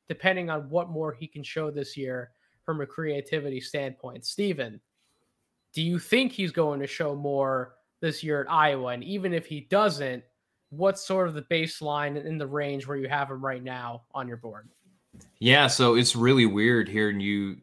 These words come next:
Speaker 2: talk about the defense the way you did, because I felt the exact opposite. I kinda trust him more as, like, a help defender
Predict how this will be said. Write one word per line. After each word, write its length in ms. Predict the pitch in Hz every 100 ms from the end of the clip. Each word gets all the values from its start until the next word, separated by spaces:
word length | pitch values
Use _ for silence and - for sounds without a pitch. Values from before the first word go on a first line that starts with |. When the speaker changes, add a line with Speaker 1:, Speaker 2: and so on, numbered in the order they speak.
| -
Speaker 2:
talk 240 | 110 104
about 240 | 98 101 98
the 60 |
defense 420 | 95 98 110 98
the 60 | 98
way 120 | 95
you 140 | 95 92
did, 260 | 98 98
because 300 | 92 98 95
I 80 | 101
felt 200 | - -
the 120 | 101
exact 400 | 92 95 92 -
opposite. 420 | 92 92 - 95
I 80 | 90
kinda 260 | 90 110 95
trust 400 | - 104 98 -
him 80 | 95
more 300 | 92 95 95
as, 120 | 92
like, 180 | 90 -
a 80 | 87
help 300 | 95 95 -
defender 640 | 87 98 92 92 90